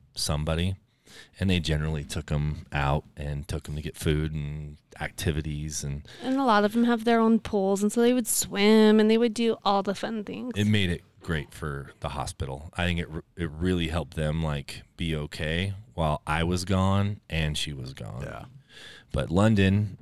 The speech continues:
Speaker 1: um, I mean, dude, you never realize how much your wife does until she's not able to do it. Keeping up on dishes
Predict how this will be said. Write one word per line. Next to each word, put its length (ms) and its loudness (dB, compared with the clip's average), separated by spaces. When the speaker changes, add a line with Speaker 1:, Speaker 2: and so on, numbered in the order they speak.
Speaker 1:
um, 540 4
I 60 2
mean, 180 4
dude, 260 2
you 140 4
never 260 8
realize 440 6
how 120 0
much 240 4
your 80 2
wife 240 2
does 360 2
until 340 0
she's 240 -4
not 160 2
able 200 0
to 80 -2
do 180 2
it. 140 2
Keeping 360 0
up 200 2
on 280 2
dishes 600 0